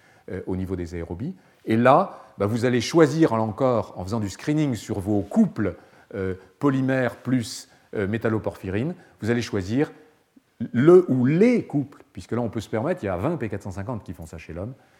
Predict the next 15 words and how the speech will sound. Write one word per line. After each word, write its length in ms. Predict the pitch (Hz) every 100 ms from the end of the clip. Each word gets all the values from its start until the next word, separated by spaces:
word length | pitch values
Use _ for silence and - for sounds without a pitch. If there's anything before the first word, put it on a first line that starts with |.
| _ -
le 240 | 117 185 -
ou 120 | 131
les 220 | 165 175
couples 320 | 156 160 - -
qui 100 | 117
vont 160 | 113
être 180 | 120 127
les 80 | 113
plus 300 | - 165 147
adaptés 580 | 113 98 - 104 123 - - _ -
à 420 | 110 120 - - _ _ -
transformer, 840 | - 143 - 123 104 117 117 92 - _ -
euh, 80 | 92
par 180 | 107 101
oxydation 640 | 95 101 87 - 104